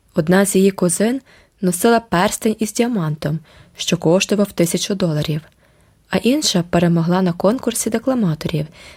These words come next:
серед тисячі семисот учасниць. І ще одна тітка була місіонеркою в індійській колонії для проказаних. Одне слово, ленські школярки, вірячи, принаймні попервах, кожному слову Дженні Пенні,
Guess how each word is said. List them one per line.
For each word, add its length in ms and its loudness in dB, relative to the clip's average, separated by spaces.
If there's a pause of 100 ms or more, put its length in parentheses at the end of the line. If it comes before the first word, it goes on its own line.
серед 340 0
тисячі 460 0
семисот 600 0
учасниць. 760 -4 (680)
І 60 0
ще 240 2
одна 220 4
тітка 400 -4
була 220 0
місіонеркою 840 -2
в 40 -6 (380)
індійській 460 2
колонії 680 -2 (320)
для 80 0
проказаних. 840 -2 (480)
Одне 300 4
слово, 580 0 (400)
ленські 400 0
школярки, 680 0
вірячи, 600 2 (320)
принаймні 420 2
попервах, 640 -2
кожному 520 2
слову 340 2
Дженні 280 0
Пенні, 560 -2